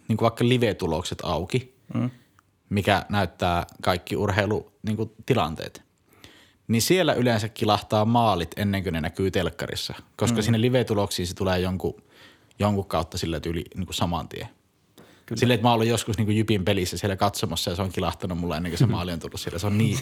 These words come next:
Speaker 2: <laughs>
Speaker 1: niin, niinku, jos. Niin tota, se, että sillä teksti-T V:llä, jos se päivittyy nopeammin kuin se lähetys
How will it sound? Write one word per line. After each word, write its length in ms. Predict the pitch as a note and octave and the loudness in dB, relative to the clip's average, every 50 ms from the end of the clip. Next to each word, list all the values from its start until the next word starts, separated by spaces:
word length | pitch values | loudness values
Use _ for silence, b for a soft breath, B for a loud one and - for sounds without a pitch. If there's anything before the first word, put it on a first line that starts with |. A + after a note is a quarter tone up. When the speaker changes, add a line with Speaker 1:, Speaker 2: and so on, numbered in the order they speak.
| - - B2+ | 0 0 0
Speaker 2:
<laughs> 180 | - - C3+ - | 0 -2 -2 0
Speaker 1:
niin, 180 | A2+ A2 G#2 | 0 0 0
niinku, 220 | F2+ F#2 F#2 - - | 0 -4 -6 -8 -10
jos. 140 | - - - - B B B B B B B B B B B B - | -12 -14 -16 -18 B B B B B B B B B B B B 0
Niin 120 | A2+ A#2 | 2 2
tota, 340 | A2+ A2+ - - C#3 C3+ - - - - - - - | 2 2 2 4 2 2 2 -2 -8 -20 -16 -10 -2
se, 200 | - - D#3 D3 | 2 4 4 4
että 180 | - - C3 | 4 0 0
sillä 160 | A2+ B2+ C3 | 0 2 0
teksti-T 480 | A#2+ - - - D#3+ D#3+ - - C3 - | 0 -2 0 0 0 0 0 0 0 2
V:llä, 360 | B2 A2+ G#2 G#2+ G#2+ G2+ G#2 | 2 2 4 2 2 2 2
jos 200 | G#2+ G#2+ - - | 0 0 0 2
se 80 | - C3 | 2 4
päivittyy 440 | - C#3+ B2+ A2+ A2 - - B2 B2 | 4 4 4 4 2 0 2 2 4
nopeammin 480 | C#3 D3 - C3 A2 G2+ F#2+ D#2+ D#2+ | 4 4 4 4 2 2 2 -2 -4
kuin 100 | F2 F2+ | -4 -4
se 120 | - - A2 | -2 0 0
lähetys 460 | G#2+ G2+ A2 B1+ - - - - | 2 2 0 -2 -4 -6 -10 -12